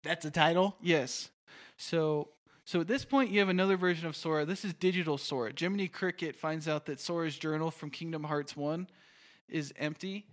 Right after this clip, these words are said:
Speaker 2: and so you have to go back and relive Sora's memories. So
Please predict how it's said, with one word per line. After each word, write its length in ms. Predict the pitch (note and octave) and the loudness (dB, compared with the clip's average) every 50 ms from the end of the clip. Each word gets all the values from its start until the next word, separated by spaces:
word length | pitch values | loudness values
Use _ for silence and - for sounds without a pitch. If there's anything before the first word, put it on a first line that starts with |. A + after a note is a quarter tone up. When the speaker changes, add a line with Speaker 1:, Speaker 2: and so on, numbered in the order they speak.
| _ _ - | _ _ -14
Speaker 2:
and 80 | - | -12
so 100 | - - | -10 -4
you 60 | E3+ E3+ | -4 -4
have 120 | E3 - | -4 -4
to 80 | - D3+ | -6 -8
go 180 | D3+ F3 E3+ E3 | -6 -4 -4 -2
back 440 | E3 D#3+ D#3 D#3 D3+ - - - - _ _ _ _ _ - | -2 -2 -2 -2 -2 -6 -12 -20 -20 _ _ _ _ _ -12
and 120 | D#3 D3+ D3 | -10 -8 -4
relive 360 | D#3 D#3 D#3 D#3 D#3 D3 - | -2 -2 0 0 -2 -2 -2
Sora's 320 | - E3 D#3 D3+ C#3+ C#3 | -2 0 0 0 0 -2
memories. 600 | C#3 C#3+ C#3 C3+ C3 A#2+ G2+ G#2+ A2+ - - - - _ _ _ _ _ _ _ _ _ - | -2 -4 -4 -6 -6 -8 -10 -8 -8 -8 -8 -10 -12 _ _ _ _ _ _ _ _ _ -14
So 380 | - - D#3+ C#3+ C3+ C3 C3 | -8 -6 -4 -4 -4 -6 -8